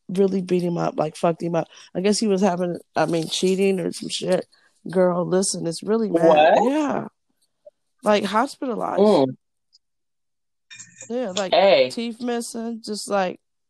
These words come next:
Speaker 1: yeah.
Speaker 2: Hey, you mess around, you have the ver-, you have the potential to get your ass beat. I'm just saying.
Speaker 1: And I'm thinking, like, "His ribs broke?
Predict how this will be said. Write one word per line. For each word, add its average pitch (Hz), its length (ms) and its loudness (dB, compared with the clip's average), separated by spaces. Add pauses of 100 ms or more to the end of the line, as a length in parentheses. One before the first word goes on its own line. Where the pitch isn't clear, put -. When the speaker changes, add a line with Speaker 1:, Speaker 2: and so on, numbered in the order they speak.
(120)
Speaker 1:
yeah. 214 320 -4 (1200)
Speaker 2:
Hey, 196 280 2
you 202 120 0
mess 233 240 2
around, 226 340 4
you 196 180 2
have 202 140 4
the 190 120 0
ver-, 185 240 -2
you 226 180 -2
have 208 160 4
the 202 80 -10
potential 214 500 -4
to 175 80 -2
get 180 160 -4
your 175 180 6
ass 208 260 0
beat. 113 300 -4
I'm 160 160 -8
just 180 180 -10
saying. 160 420 -6
Speaker 1:
And 208 100 0
I'm 262 120 0
thinking, 233 360 0
like, 202 240 0
"His 160 200 -8
ribs 247 400 -6
broke? 311 480 0